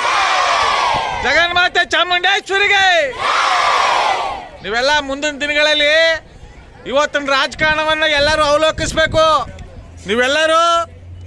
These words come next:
ದಯಮಾಡಿ ನಿಮ್ಮ ಅಪ್ಪ ಅಮ್ಮದಿರು ನಿಮ್ಮ ಮಾತಿಗಿಂತ ಹೆಚ್ಚಾಗಿ ವಿದ್ಯೆ ಕಲಿಸಿದ ಗುರುಗಳ ಮಾತು ಬಹಳ ಮುಖ್ಯ.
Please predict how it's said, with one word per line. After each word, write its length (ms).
ದಯಮಾಡಿ 720
ನಿಮ್ಮ 200
ಅಪ್ಪ 180
ಅಮ್ಮದಿರು 380
ನಿಮ್ಮ 200
ಮಾತಿಗಿಂತ 520
ಹೆಚ್ಚಾಗಿ 500
ವಿದ್ಯೆ 340
ಕಲಿಸಿದ 400
ಗುರುಗಳ 420
ಮಾತು 320
ಬಹಳ 280
ಮುಖ್ಯ. 320